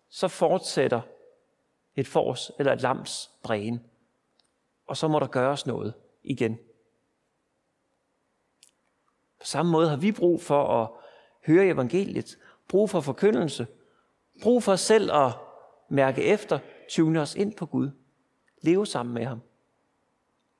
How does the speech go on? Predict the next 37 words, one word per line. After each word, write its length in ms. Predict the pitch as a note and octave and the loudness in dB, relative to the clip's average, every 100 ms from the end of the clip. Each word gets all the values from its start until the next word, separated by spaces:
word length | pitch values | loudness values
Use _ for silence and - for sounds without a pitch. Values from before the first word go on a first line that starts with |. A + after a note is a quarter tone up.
| _ _ _ _ _ _ - - _ _ | _ _ _ _ _ _ -20 -20 _ _
Vi 60 | E3 | 2
har 80 | |
brug 220 | F#3 G#3+ A#3 | 4 4 6
for 100 | A3 | 4
at 60 | |
blive 140 | G3 G3 | 4 6
mindet 340 | F#3 A#3+ A#3 | 6 6 4
om, 200 | F3 E3 | 2 0
at 140 | D#3 D#3 | -4 0
vi 100 | F#3+ | 2
er 60 | |
udvalgte, 560 | E3+ F#3+ A3 D#3 - B2 - _ _ _ _ _ - | 2 2 2 0 -2 -10 -16 _ _ _ _ _ -8
hver 280 | C3+ G#3+ | 0 2
og 180 | - C3+ | 2 0
en. 200 | B2+ B2+ - _ _ _ _ _ _ _ _ _ _ _ _ - | -2 -6 -12 _ _ _ _ _ _ _ _ _ _ _ _ 0
Ikke 180 | A3+ A3+ | 2 2
fordi 180 | G#3 G3+ | 2 2
vi 240 | F#3 E3 | 4 4
udgjorde 540 | D3+ G3 F#3 D3 C3 - - - - | 4 4 4 4 4 0 -16 -20 -6
det 120 | D#3 - | -2 4
bedste 560 | F#3 G3+ - F#3 D3+ | 6 4 4 4 4
eller 240 | D#3 C#3+ C3+ | 2 2 2
det 200 | C3 B2+ | 2 2
nemmeste 760 | B2+ C#3 E3 A3 - - C#3 | 4 4 4 2 0 -2 0
valg, 300 | B2+ C3+ C#3+ - - _ - _ _ | 2 0 -2 -12 -20 _ -20 _ _
eller 180 | C3+ C3+ | 0 2
det 140 | C#3+ | 0
billigste 500 | - F#3+ A3+ G#3+ D#3+ | 2 4 4 2 2
valg 240 | C#3+ D#3 - | 4 2 0
på 120 | C3 | -2
bordet, 360 | C#3+ B2+ B2 - - - _ _ _ _ _ _ _ _ _ _ - | 0 0 0 -4 -14 -20 _ _ _ _ _ _ _ _ _ _ -8
men 120 | C#3+ | -6
fordi 260 | D#3+ G#3 | -2 2
entusiasten 800 | G3 F3+ F#3 E3 F#3+ G#3 - - | 2 2 -4 0 2 2 0 -4
over 160 | F3+ E3 | 0 0
dem 140 | E3+ | 0
alle 300 | C3 C3 D#3 | 0 2 0